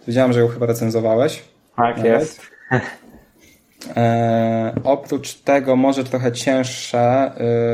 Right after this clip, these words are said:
Speaker 1: y, Erika Berna, W co grają ludzie. E, on tam bardzo fajnie pokazuje, m, że nasze relacje interpersonalne też podlegają pod pewne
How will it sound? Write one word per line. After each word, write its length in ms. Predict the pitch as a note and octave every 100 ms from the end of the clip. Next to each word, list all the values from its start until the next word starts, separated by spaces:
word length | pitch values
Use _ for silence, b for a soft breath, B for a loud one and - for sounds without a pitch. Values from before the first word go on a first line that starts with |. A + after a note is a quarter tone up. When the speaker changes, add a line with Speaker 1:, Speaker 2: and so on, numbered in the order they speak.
| A#2 A#2 A#2 A#2 A#2 -
Speaker 1:
y, 40 |
Erika 320 | A#2+ B2+ B2+ B2
Berna, 340 | B2+ B2 B2
W 60 | A#2+
co 140 | B2
grają 260 | A#2+ A#2 A2+
ludzie. 300 | A2 G#2+ G#2+ - _ _ B B B
E, 160 | - A2
on 120 | C3
tam 140 | C3+ C3
bardzo 220 | C3+ B2+
fajnie 300 | C3 B2+ B2
pokazuje, 580 | B2 B2+ A#2+ B2 A#2+ A#2+
m, 580 | A#2 A#2 A#2+ A#2+ A2+ A2+
że 540 | A#2 A#2 A2+ A2+ A2 A#2 -
nasze 520 | A#2 A#2+ B2 A#2 A2+
relacje 360 | A2+ A#2+ A#2+ A#2
interpersonalne 800 | A#2 A#2 A#2 A#2+ A#2 A#2 A#2 A2+
też 540 | A2+ A2+ - - - _ _ _ _
podlegają 480 | A#2+ A2+ A2+ A2+ A2
pod 200 | A2+ A#2
pewne 540 | - A2 A2 A2 G#2+